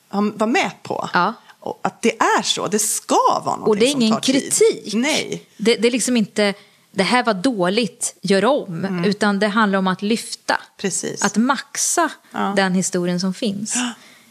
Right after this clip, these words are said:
Speaker 2: Eh, och, och sen är det ju också att låta en an-, någon annan läsa.
Speaker 1: Ja.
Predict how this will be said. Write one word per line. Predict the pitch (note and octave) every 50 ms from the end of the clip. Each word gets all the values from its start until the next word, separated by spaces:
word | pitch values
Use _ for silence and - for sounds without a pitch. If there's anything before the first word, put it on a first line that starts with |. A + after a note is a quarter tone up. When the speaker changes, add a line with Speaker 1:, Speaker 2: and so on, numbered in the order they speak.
| _ _ _ _ _ _ -
Speaker 2:
Eh, | F#3+ F#3 F#3 F#3 - -
och, | B3 B3 - -
och | D4 -
sen | - E4+ E4+ E4
är | D4 C4+
det | C4
ju | A#3+ A3+
också | G#3+ G#3+ - - A3 G#3 G3+ G3 F#3+ F3 - _ _ _ _ - - _ _
att | - - F3+ - _ - - - - -
låta | G3 G#3 G#3 G3 F#3 - - G3
en | F#3 F#3+
an-, | G3 F#3+ E3 D#3 -
någon | G3+ G3 G#3
annan | G#3+ G3+ G3+ A#3+ C4
läsa. | C4 A3+ F3+ - - - - G3 G3 G#3+
Speaker 1:
Ja. | C#4 D4 - - - -